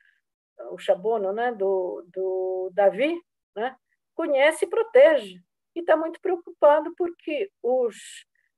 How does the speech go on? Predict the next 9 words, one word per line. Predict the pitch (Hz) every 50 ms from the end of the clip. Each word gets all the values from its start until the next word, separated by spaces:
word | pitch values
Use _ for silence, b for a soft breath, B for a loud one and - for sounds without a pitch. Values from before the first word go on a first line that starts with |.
| _ _
garimpeiros | 214 247 262 277 269 254 302 302 294 -
começaram | - 339 359 320 311 - - 285 285 285 294
a | 285
saquear | - - 294 285 - - 302 196 196 226 262 277 277 277
os, | 262 - - -
as | - 254 262 -
roças | - 277 269 269 269 262 - - 320 302 -
desses | - 294 294 294 320 311 277
isolados. | 311 277 320 339 349 330 285 277 277 262 233 -